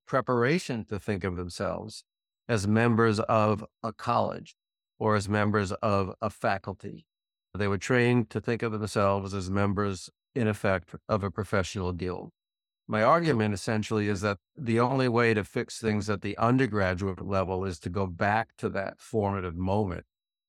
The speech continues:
and fix things at the graduate level. If you train people to be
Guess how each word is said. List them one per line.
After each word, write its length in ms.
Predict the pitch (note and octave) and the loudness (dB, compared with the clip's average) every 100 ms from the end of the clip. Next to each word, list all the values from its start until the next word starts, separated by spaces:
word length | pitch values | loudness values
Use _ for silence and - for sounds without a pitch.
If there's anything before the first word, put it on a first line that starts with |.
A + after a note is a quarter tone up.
| _ | _
and 240 | - A2+ F#2 | -6 -6 -2
fix 240 | A#2 - | -4 -2
things 220 | G#2+ F#2+ | -2 -2
at 80 | F#2 | -2
the 80 | F#2 | -4
graduate 500 | F#2+ F#2 F2+ F#2 - | -2 0 0 -4 -6
level. 280 | F#2+ G2 G2+ | -10 -6 -6
If 140 | - | -4
you 100 | G#2 _ - | -6 _ -16
train 560 | - C3 C3 C#3+ C#3+ | -2 2 4 4 2
people 540 | A#2 - B2+ B2+ A#2 G#2 | 0 0 0 0 -2 -4
to 100 | G#2 | -6
be 380 | F2+ G#2+ A2+ | 0 2 2